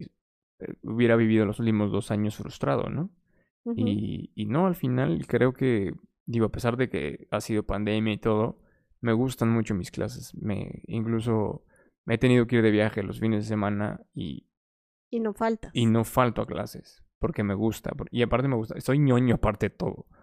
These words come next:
Speaker 1: Me gusta participar y, ya sabes, de, "¿Tienen dudas?", y yo, "Sí,
Speaker 2: Jefe de
Speaker 1: profe, no sé qué",
Speaker 2: grupo
Speaker 1: ya
Speaker 2: y la
Speaker 1: sabes, o sea, no
Speaker 2: madre.
Speaker 1: sé si mis compañeros me escuchen.
Speaker 2: <laughs>
Speaker 1: ¿Cómo?
Speaker 2: Jefe de grupo, la
Speaker 1: Soy
Speaker 2: madre,
Speaker 1: jefe de
Speaker 2: o sea.
Speaker 1: grupo, sí, no
Speaker 2: <laughs>
Speaker 1: manches, o sea, ya
Speaker 2: Ujú.
Speaker 1: soy, me pueden decir tetazo, pero tampoco me importa, ¿no?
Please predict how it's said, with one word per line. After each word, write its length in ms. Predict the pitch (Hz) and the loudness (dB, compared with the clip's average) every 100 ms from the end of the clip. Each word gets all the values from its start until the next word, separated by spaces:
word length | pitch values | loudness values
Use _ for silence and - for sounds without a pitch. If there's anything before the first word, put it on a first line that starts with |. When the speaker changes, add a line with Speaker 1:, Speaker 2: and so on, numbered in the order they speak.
| _ _ _ | _ _ _
Speaker 1:
Me 80 | - | -4
gusta 200 | 110 - | 0 0
participar 920 | 123 110 104 104 101 - 104 104 104 107 | 0 0 -2 -6 -2 2 4 4 2 0
y, 340 | 98 101 - - _ _ - | -4 -8 -12 -18 _ _ -8
ya 80 | 110 | -2
sabes, 260 | 113 110 | 0 2
de, 100 | 110 | 0
"¿Tienen 300 | 104 143 165 | 0 0 2
dudas?", 240 | 151 147 135 | 4 2 0
y 60 | |
yo, 120 | 123 | -2
"Sí, 120 | 135 175 | 0 0
Speaker 2:
Jefe 180 | 170 | 4
de 80 | 262 226 | 6 8
Speaker 1:
profe, 120 | 226 | 8
no 100 | 233 | 8
sé 120 | 233 | 6
qué", 100 | - | 4
Speaker 2:
grupo 40 | 226 | 6
Speaker 1:
ya 60 | |
Speaker 2:
y 20 | 220 | 6
la 60 | |
Speaker 1:
sabes, 300 | 214 - - | 4 2 2
o 40 | - | 2
sea, 120 | - 104 | 2 2
no 80 | 120 | 2
Speaker 2:
madre. 60 | |
Speaker 1:
sé 240 | 123 147 139 | 2 0 0
si 180 | - | 0
mis 200 | 127 107 | 0 0
compañeros 520 | - 101 285 107 113 110 | -2 2 4 4 4 2
me 60 | |
escuchen. 420 | - - - - | 0 -2 -2 -2
Speaker 2:
<laughs> 440 | - - - - - | -4 -10 -14 -12 -2
Speaker 1:
¿Cómo? 200 | 139 233 - - _ | -2 -2 -12 -20 _
Speaker 2:
Jefe 280 | - 277 294 | 0 6 10
de 100 | 247 | 10
grupo, 460 | 214 240 247 - 233 | 12 10 10 6 6
la 120 | 214 | 6
Speaker 1:
Soy 60 | 208 | 4
Speaker 2:
madre, 260 | 214 135 | 6 8
Speaker 1:
jefe 340 | 113 123 104 127 | 8 6 6 6
de 80 | 104 | 6
Speaker 2:
o 40 | |
sea. 80 | 107 | 6
Speaker 1:
grupo, 540 | 113 117 - 120 117 | 4 4 4 6 6
sí, 260 | - 117 107 | 2 0 0
no 280 | 107 107 107 | 2 0 0
Speaker 2:
<laughs> 0 | |
Speaker 1:
manches, 480 | 110 107 110 107 - | 0 -2 -4 -6 -10
o 40 | |
sea, 140 | 110 101 | -6 -4
ya 240 | 101 120 - _ _ | -4 -6 -10 _ _
Speaker 2:
Ujú. 380 | 233 247 226 226 | -6 -4 -4 -8
Speaker 1:
soy, 340 | 320 117 110 - _ _ _ - | -4 -2 -2 -6 _ _ _ -8
me 160 | 110 | -4
pueden 200 | 104 127 | 2 2
decir 200 | 127 127 | 4 0
tetazo, 400 | - 101 113 110 - | 0 -2 -2 -2 -2
pero 120 | 127 | 0
tampoco 280 | 160 202 208 | 2 2 4
me 60 | |
importa, 480 | 208 202 208 - 120 | 2 2 2 2 -2
¿no? 240 | 131 226 | -2 -4